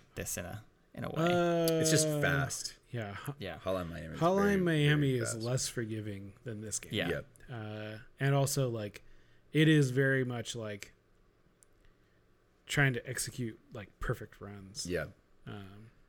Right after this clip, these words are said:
Speaker 2: I really like this game.
Speaker 3: Yeah.
Speaker 1: Mm-hmm.
Speaker 2: Um,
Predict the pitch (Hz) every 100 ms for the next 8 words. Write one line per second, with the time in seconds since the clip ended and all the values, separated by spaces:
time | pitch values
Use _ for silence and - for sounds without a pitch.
0 | _ _ _ _ _ _ - - _ _
1 | _ _ _ - 151 151 143 120 110 117
2 | 104 113 113 117 82 - - - 98 98
3 | 101 101 98 98 98 98 101 98